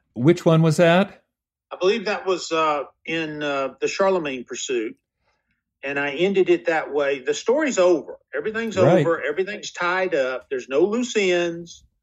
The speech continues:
Speaker 2: There's a break, and then, um, uh, he hears that noise, grabs his gun. I ended it. Then I
Speaker 1: Mm-hmm.
Speaker 2: started the next novel at that moment.
Speaker 1: Sure.
Speaker 2: And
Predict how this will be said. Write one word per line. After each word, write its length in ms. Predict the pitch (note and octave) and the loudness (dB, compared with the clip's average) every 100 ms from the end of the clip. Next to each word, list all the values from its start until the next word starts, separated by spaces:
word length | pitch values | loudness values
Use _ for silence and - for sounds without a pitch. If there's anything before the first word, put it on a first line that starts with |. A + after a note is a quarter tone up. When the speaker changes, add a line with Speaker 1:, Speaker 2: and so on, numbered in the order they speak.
| _ _ _ _ _ - | _ _ _ _ _ 2
Speaker 2:
There's 160 | D3 C#3+ | 4 4
a 40 | |
break, 580 | B2 F3 G3+ E3 D#3+ - - - - | 4 4 6 4 2 -4 -18 -18 -10
and 240 | C#3+ C3+ | -8 -4
then, 420 | D3+ E3+ F3 E3 | 0 2 2 0
um, 680 | D#3+ - D3 C#3+ C#3 C3+ C3+ - _ _ _ _ _ _ _ - | -4 -2 2 2 2 -2 -6 -16 _ _ _ _ _ _ _ -6
uh, 360 | C#3 C#3+ C3+ C3 - - | 0 0 0 -2 -6 -10
he 180 | - E3 | -2 4
hears 300 | E3 F#3+ - | 6 6 6
that 260 | F3 E3+ | 4 4
noise, 460 | F3 F#3 E3+ D3+ C#3+ | 6 8 8 6 2
grabs 360 | - D#3 E3 - | 0 2 0 -4
his 140 | D#3 | -8
gun. 280 | - F#3 D#3+ | -2 -2 -2
I 120 | D3+ | -4
ended 300 | F3+ G3 A#2+ - | -2 -2 -2 -8
it. 80 | - | -4
Then 120 | F3 | 0
I 80 | F3+ | 0
Speaker 1:
Mm-hmm. 240 | D#3+ G2+ F#3+ | 0 -2 2
Speaker 2:
started 440 | A3 B3 G3 F#3 | 2 4 2 0
the 120 | A3+ | -4
next 300 | F#3+ F#3+ - | -6 -8 -6
novel 520 | F3 G3+ G3+ D#3+ C#3+ - | -2 0 0 -2 -4 -4
at 220 | F3 F3+ - | -4 -4 -2
that 260 | F3 F#3 | -2 0
moment. 360 | F3 E3+ B2 - | 0 0 -2 -4
Speaker 1:
Sure. 500 | G#3+ C#4 A#2+ E2+ - _ _ _ - - _ _ F#3 | 0 2 2 0 -8 _ _ _ -20 -20 _ _ -6
Speaker 2:
And 420 | F#3 F#3+ F#3 | -2 -2 -4